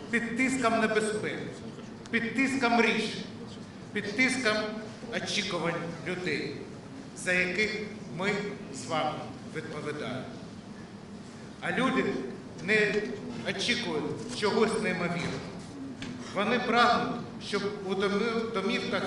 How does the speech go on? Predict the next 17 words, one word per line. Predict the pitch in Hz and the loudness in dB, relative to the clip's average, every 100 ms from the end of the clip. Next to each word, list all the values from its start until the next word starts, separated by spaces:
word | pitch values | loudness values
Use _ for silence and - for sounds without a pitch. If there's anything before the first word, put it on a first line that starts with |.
| 180 | -2
їх | 160 - 185 | -4 -4 0
було | 196 196 196 196 196 - | 4 4 4 0 -4 -4
світло | - 233 226 208 202 208 - - 165 | -2 0 0 0 0 -2 -6 -6 -6
і | |
тепло, | 156 151 113 - - - - - - - - - - | -4 -4 -6 -6 -8 -10 -10 -10 -10 -10 -8 -8 -2
щоб | 226 220 | 2 6
працювала | 226 226 - 247 247 247 226 | 6 6 4 8 10 10 8
лікарня, | 220 147 143 - - - - - - - - - | 8 6 4 4 0 -4 -6 -8 -8 -8 -8 -2
щоб | 214 208 202 | 0 2 4
діти | 254 262 240 226 - - | 4 4 4 2 0 -2
вчилися, | - 196 190 180 - - - - - - - - - | -2 0 2 2 0 0 -2 -6 -6 -6 -4 -4 -2
щоб | - | -2
була | 196 190 | 0 4
робота, | 196 190 - - - - - - - - - - - | 8 8 6 4 0 -2 -4 -6 -6 -6 -8 -8 -4
щоб | - 214 | 0 4
було | 214 247 247 | 8 10 10
відчуття | - - 220 - 240 226 220 | 8 6 4 4 10 10 10